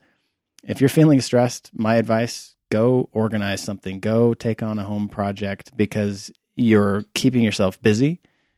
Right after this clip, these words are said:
You're doing something productive. You're improving your surroundings, and you're taking control of something. And I think that's a really powerful thing to do in a time like this.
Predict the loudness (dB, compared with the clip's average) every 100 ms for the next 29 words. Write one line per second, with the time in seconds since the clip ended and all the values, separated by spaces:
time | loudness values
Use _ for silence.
0 | _ -4 0 0 0 2 2 2 0 -4
1 | -4 -6 -4 -4 -4 0 -2 0 0 0
2 | 0 4 4 4 2 0 -2 -6 -8 -8
3 | -8 -10 -10 -10 -14 _ _ _ -6 -2
4 | 0 2 2 2 -4 -6 -4 0 0 -2
5 | -6 -10 -12 -8 -8 -6 -4 -2 0 0
6 | -2 0 0 0 -2 -2 -2 -4 -12 -12
7 | -12 -12 -12 -4 -2 -2 -4 -10 _ _
8 | _ -6 -6 -4 -6 -6 -10 -14 -18